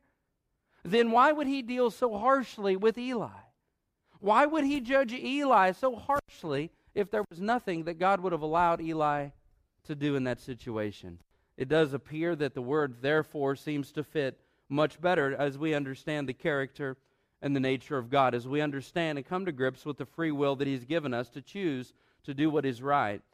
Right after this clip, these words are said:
or to do what is wrong. But I want to show you the first thing this morning as we move through this passage, this story. First was there was a serious issue with the sons. A serious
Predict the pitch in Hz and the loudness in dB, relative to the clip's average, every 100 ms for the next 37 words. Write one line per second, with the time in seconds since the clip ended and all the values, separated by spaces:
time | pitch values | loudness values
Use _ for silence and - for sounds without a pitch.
0 | _ _ 135 135 127 131 123 117 107 117 | _ _ -6 -6 -2 0 0 0 -4 -4
1 | 120 104 95 101 _ _ 180 208 240 208 | -4 -4 -8 -16 _ _ 2 4 4 0
2 | - 208 185 156 - 190 165 - 165 151 | 0 2 4 2 -2 -2 0 -2 0 0
3 | 139 147 139 139 135 127 139 143 160 151 | -4 -4 -4 -2 -4 -2 0 2 2 2
4 | - 156 135 131 - - _ 143 135 143 | -2 -2 0 -2 -4 -18 _ -2 -2 -2
5 | 131 110 110 _ _ _ 139 127 - 151 | -10 -12 -16 _ _ _ -6 -6 -6 -4
6 | 135 123 110 - _ _ - 208 185 202 | -2 -2 -4 -10 _ _ -2 -2 0 0
7 | 175 170 165 147 135 - 190 185 175 160 | 0 0 0 -2 -6 -4 -2 0 0 -2
8 | - - 156 143 - 127 104 98 - _ | -8 -6 -4 -4 -6 -6 -4 -6 -12 _
9 | _ _ 123 117 117 - 120 95 92 - | _ _ -8 -8 -10 -6 -6 -6 -10 -16
10 | _ _ _ _ _ _ _ _ _ _ | _ _ _ _ _ _ _ _ _ _
11 | _ 180 - 190 196 196 190 180 | _ -10 -2 2 4 4 0 -2